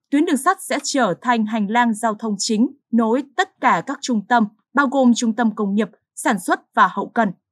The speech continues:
các khu vực đông dân cư và cảng. Đường sắt Etihad là một dự án quan trọng. Nó sẽ cung cấp các giải pháp hậu cần,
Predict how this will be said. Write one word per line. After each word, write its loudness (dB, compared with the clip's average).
các 0
khu -4
vực -4
đông 0
dân -4
cư -2
và -4
cảng. -6
Đường 0
sắt -2
Etihad -4
là -4
một 4
dự -4
án 2
quan 0
trọng. 2
Nó 6
sẽ -4
cung 2
cấp 2
các 0
giải 2
pháp 0
hậu -4
cần, 4